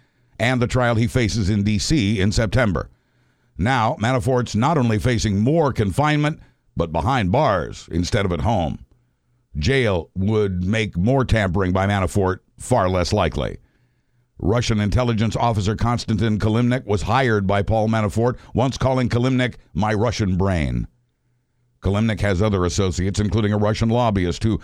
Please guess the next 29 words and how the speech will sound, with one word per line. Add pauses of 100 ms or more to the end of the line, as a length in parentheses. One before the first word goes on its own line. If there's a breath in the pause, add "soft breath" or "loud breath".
(140 loud breath)
was
in
that
Trump
Tower
meeting
with
Manafort, (160 loud breath)
Donald
Trump
Junior, (140 soft breath)
and
Jared
Kushner. (720)
Today,
Kilimnik
is
safely
back
in
Moscow, (320 soft breath)
while
Manafort
is
in
some
very
hot
water.